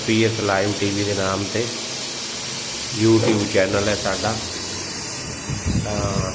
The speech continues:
ਕੈਂਗਨ ਵਾਟਰ ਮਸ਼ੀਨ ਦੀ ਵੀ ਜੋ ਅਸੀਂ ਐਡ ਪ੍ਰੋਵਾਈਡ ਕਰਵਾ ਰਹੇ ਹਾਂ, ਮਨਜੀਤ ਸਿੰਘ ਸੂਬੇਦਾਰ ਦਾ ਨੰਬਰ ਹੈ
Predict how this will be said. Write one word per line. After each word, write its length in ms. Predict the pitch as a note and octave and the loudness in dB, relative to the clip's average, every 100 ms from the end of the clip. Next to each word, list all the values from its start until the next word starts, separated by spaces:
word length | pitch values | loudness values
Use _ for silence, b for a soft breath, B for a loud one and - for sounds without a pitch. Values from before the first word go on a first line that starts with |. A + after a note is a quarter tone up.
| - | -2
ਕੈਂਗਨ 360 | G#2+ G#2+ G#2+ A2+ | 2 2 2 2
ਵਾਟਰ 280 | A2+ A2 G#2+ | 2 2 0
ਮਸ਼ੀਨ 520 | G#2+ G#2+ A#2 A2 A#2 | 0 0 0 2 2
ਦੀ 100 | A2+ | 2
ਵੀ 100 | A2+ | 2
ਜੋ 220 | A2 G#2+ G#2+ | 2 2 2
ਅਸੀਂ 260 | G#2+ G#2 | 0 0
ਐਡ 280 | G2 G#2 G#2 - | 2 2 0 -2
ਪ੍ਰੋਵਾਈਡ 340 | G#2+ G2+ G2+ | 0 2 0
ਕਰਵਾ 400 | G2+ G2+ G2+ G2 | -2 -2 0 0
ਰਹੇ 140 | G#2 G#2+ | 0 0
ਹਾਂ, 80 | G#2 | -2
ਮਨਜੀਤ 400 | G2+ G2 G#2 G2+ | -4 -4 -4 -4
ਸਿੰਘ 120 | G#2+ G2+ | -6 -6
ਸੂਬੇਦਾਰ 500 | G2+ F#2+ G#2+ G#2+ G#2+ | -6 -4 -2 0 0
ਦਾ 140 | G2+ G#2 | 0 -4
ਨੰਬਰ 360 | G2 G2 G2+ | -4 -2 -2
ਹੈ 160 | G2+ | -2